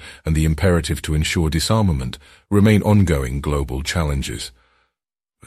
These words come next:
The study of atomic bombs and nuclear physics continues to shape our understanding of the universe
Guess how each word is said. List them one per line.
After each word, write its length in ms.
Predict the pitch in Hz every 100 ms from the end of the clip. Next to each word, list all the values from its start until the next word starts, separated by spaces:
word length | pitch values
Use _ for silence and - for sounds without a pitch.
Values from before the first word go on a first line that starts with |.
| -
The 100 | -
study 320 | - 76 62
of 100 | 65
atomic 380 | 76 87 85 78
bombs 260 | 78 78
and 160 | 76 76
nuclear 320 | 80 - 71
physics 420 | - 85 76 -
continues 560 | - 87 78 95 87 78
to 120 | -
shape 320 | 80 85 82
our 180 | 78 71
understanding 640 | 87 73 73 85 80 76
of 120 | 69 65
the 60 |
universe 580 | 73 78 69 64 65 -